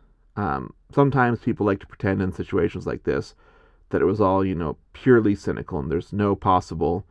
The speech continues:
you know, faith-based motivation. But honestly, in the end, I think Pius thought he was doing the right thing here. He wasn't,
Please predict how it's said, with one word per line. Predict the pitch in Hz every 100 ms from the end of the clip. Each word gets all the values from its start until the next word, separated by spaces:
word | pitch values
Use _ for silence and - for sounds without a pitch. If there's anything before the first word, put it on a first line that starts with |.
| _ - - -
you | - 85
know, | 67
faith-based | - 101 95 - 90 87 101
motivation. | 71 85 78 - - - - _ _ _ _
But | -
honestly, | - 104 101 - 104 -
in | 95
the | 101 95
end, | 92 95
I | - 95
think | 98 92
Pius | - 92 92 95 - _ -
thought | 92 87
he | 87
was | 90 95
doing | 90 78 82
the |
right | 69 62 -
thing | - -
here. | - - - _ _ _ _ _ _ _ _ _ _ _
He | - 104
wasn't, | 110 101 - - -